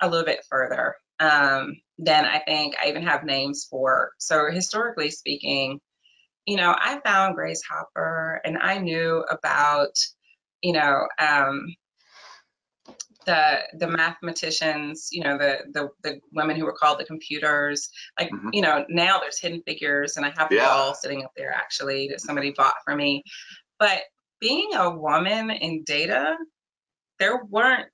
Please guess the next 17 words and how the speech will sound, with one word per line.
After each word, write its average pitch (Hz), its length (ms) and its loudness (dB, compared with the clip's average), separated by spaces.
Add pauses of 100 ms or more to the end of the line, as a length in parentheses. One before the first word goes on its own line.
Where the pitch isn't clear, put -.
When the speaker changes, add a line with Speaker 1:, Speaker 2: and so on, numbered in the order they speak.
Speaker 1:
like, 185 320 0
I 202 60 -4
had 233 340 0 (100)
personal 180 360 0
mentors, 151 880 -2
but, 160 180 2 (400)
you 208 140 -2
know, 156 240 2 (720)
I 226 360 -2
didn't 247 280 -2 (180)
have 220 160 -2
anybody 196 520 0
that - 240 -2
kinda 180 340 0
looked 170 260 -8
like 170 300 0
me. 240 500 -4